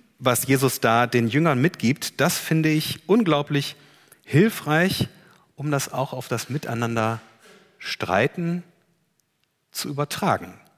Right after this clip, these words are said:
Ich finde, davon können wir für das Miteinander streiten eine Menge lernen und mitnehmen. Denn Jesus geht es ja darum,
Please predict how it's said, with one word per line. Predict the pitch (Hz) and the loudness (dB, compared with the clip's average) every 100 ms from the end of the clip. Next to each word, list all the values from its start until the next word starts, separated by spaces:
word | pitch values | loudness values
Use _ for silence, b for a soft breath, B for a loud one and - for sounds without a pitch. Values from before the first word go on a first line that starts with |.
| _ | _
Ich | - | -8
finde, | 170 143 | -2 0
davon | 135 143 131 | 0 -2 -6
können | - 131 123 | -6 -6 -4
wir | 117 | -6
für | - | -6
das | 107 - | -8 -6
Miteinander | 143 143 113 110 98 | -8 -6 -6 -4 -6
streiten | - 113 113 - | -4 -4 -2 -6
eine | 104 104 | -6 -4
Menge | 101 127 127 120 - B B B | -2 0 0 -2 -6 B B B
lernen | 101 107 120 120 117 117 - B B B B | 4 4 4 2 0 -4 -10 B B B B
und | 123 131 - | -6 -6 -4
mitnehmen. | 107 - - 85 80 80 | -8 -8 -18 -16 -12 -4
Denn | 117 | 0
Jesus | 123 220 214 | 2 2 4
geht | - 170 | 4 4
es | 165 | 4
ja | 151 | 2
darum, | 139 127 127 151 196 | 4 4 4 2 0